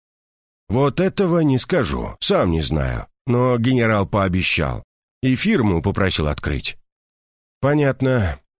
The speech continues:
Поедет мой кадр, Станислав Маркс. Работал на I C P раньше, сам пострадавший. Я с ним предварительно говорил, он готов помогать. А опыт у него есть,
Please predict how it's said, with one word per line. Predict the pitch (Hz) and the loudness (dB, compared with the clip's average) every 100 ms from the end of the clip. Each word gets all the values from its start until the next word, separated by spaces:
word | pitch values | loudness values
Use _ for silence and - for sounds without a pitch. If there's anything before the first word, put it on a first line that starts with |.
| _ | _
Поедет | 175 214 170 135 | 0 2 2 0
мой | 147 143 117 | 2 2 0
кадр, | 143 95 71 - - _ | 0 0 -2 -6 -10 _
Станислав | - 160 131 - 104 95 | -4 0 0 0 0 0
Маркс. | 95 80 65 - - - _ _ - | 0 0 -4 -4 -6 -8 _ _ -4
Работал | 107 139 151 135 | -2 0 0 2
на | 131 127 151 | 2 2 2
I | 131 | 2
C | 180 | 0
P | 147 120 | 0 0
раньше, | 78 69 60 65 55 - _ | 0 -2 -2 -4 -8 -12 _
сам | - 180 113 78 | -2 0 0 0
пострадавший. | 98 - 147 113 80 - 76 62 52 _ _ - | -2 0 0 0 -2 -2 -2 -4 -6 _ _ -2
Я | 120 | 0
с | 131 | 0
ним | 151 143 | 0 0
предварительно | 143 135 139 135 131 127 | 0 0 0 0 0 0
говорил, | 127 131 143 151 98 | 0 0 2 2 2
он | 104 101 87 | 2 2 0
готов | 123 - 131 87 | 0 0 -2 -2
помогать. | - 92 95 85 65 58 - - - | -2 0 0 0 -4 -4 -8 -10 -2
А | 101 | 0
опыт | 117 143 165 147 | 2 0 0 0
у | |
него | 127 104 107 | 0 2 2
есть, | 90 78 80 - - | 0 0 -2 -4 -8